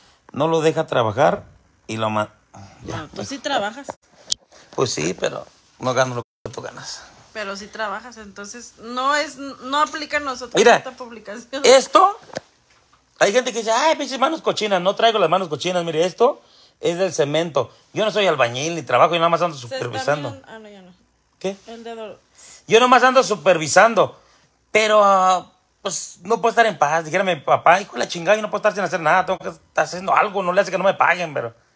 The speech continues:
Speaker 1: así decía mi papá, ¿te acuerdas? Le decía a mi señora. Entonces traigo mis manos, mire, me echo crema, mire,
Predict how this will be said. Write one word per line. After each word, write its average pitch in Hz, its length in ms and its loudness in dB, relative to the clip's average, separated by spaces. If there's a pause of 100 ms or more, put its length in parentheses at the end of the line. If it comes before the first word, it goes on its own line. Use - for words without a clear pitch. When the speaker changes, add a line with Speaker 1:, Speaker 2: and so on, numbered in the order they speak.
(120)
Speaker 1:
así 123 160 -2
decía 156 160 -6
mi 160 120 -8
papá, 127 260 -6
¿te - 80 -10
acuerdas? 165 240 -12 (400)
Le 139 80 -2
decía 135 200 4
a - 20 4
mi 147 100 -4
señora. 143 340 -2 (520)
Entonces 156 180 -8
traigo 226 220 4
mis 208 120 -2
manos, 208 320 4
mire, 190 300 0 (1500)
me 127 160 0
echo 202 220 0
crema, 214 520 2 (680)
mire, 139 240 -6